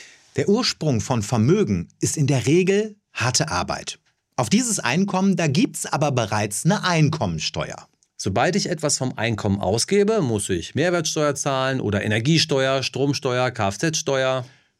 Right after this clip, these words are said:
Speaker 1: Wenn ich das Geld anlege, zahle ich Abgeltungssteuer auf Zinsen und Gewinne. Bei Unternehmen natürlich Körperschaftssteuer, Gewerbesteuer, Kapitalertragssteuer.
Speaker 2: Schaffe ich mir eine Immobilie an, kommt die Grunderwerbsteuer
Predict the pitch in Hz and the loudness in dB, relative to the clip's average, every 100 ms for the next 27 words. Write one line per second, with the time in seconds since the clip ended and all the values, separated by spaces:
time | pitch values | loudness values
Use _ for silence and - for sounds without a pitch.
0 | - 117 113 110 - 101 104 95 107 107 | -2 0 2 0 0 -2 0 0 2 4
1 | 151 185 247 214 - 156 - 170 170 165 | 4 2 0 -4 -6 -6 -2 0 2 0
2 | 160 - 123 104 - 107 101 92 - - | 0 -2 -4 -2 -2 -2 0 -2 0 0
3 | 95 87 107 - 160 156 98 82 78 101 | 0 2 0 4 6 6 2 -6 -2 0
4 | 123 110 78 - - - _ - 123 131 | 2 2 -2 -10 -20 -20 _ -4 2 4
5 | 131 120 131 170 185 151 160 156 180 220 | 4 2 2 4 2 2 2 2 2 0
6 | 156 - 95 - - 90 90 69 71 147 | 0 -2 -4 -4 -2 -2 -2 -2 -2 2
7 | 160 175 139 - 95 85 60 - - 127 | 2 2 0 -2 -2 -4 -6 -6 0 4
8 | 160 202 180 101 - - - - - - | 4 4 2 -2 -4 -8 -6 -6 -8 -12
9 | - _ _ - - 175 170 170 156 151 | -20 _ _ -4 0 0 2 2 4 2
10 | 139 127 131 113 107 135 254 233 147 107 | 2 0 0 0 0 0 2 2 2 0
11 | 120 185 - - 143 131 139 - 160 254 | -2 -2 -6 -2 -2 0 -2 0 0 2
12 | 202 139 123 110 - 101 90 80 | 0 0 0 -2 -2 0 0 -4